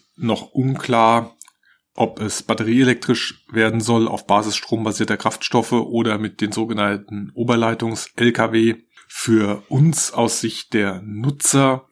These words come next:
soll es eigentlich auch am Ende egal sein. Wichtig ist tatsächlich, dass die Fahrzeuge verfügbar sind, dass sie leistungsfähig sind und dass die Fahrzeuge am Ende auch wirtschaftlich sind. Ohne das geht es nicht.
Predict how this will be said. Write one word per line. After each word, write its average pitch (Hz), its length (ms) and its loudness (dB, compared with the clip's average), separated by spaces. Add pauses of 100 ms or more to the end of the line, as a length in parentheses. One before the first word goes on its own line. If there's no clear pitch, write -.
(460)
soll 117 300 0
es 117 220 -4
eigentlich 123 640 0
auch 113 480 -2
am 117 200 -2
Ende 127 300 2
egal 135 420 2
sein. 98 460 -2
Wichtig 135 320 0
ist - 320 -2
tatsächlich, - 800 0 (320)
dass - 420 -2
die 104 140 -10
Fahrzeuge 110 720 0
verfügbar - 560 -2
sind, 143 420 0 (500)
dass - 300 -2
sie 104 380 2 (160)
leistungsfähig 131 720 0
sind 123 440 -2
und 117 220 -4
dass - 500 -2 (380)
die 113 120 -4
Fahrzeuge 113 500 0
am 107 100 -2
Ende 113 220 -2
auch 113 260 -2
wirtschaftlich - 560 -2
sind. - 400 -10 (320)
Ohne 131 240 4
das 117 280 0
geht 123 180 -4
es 151 160 -2
nicht. - 400 -2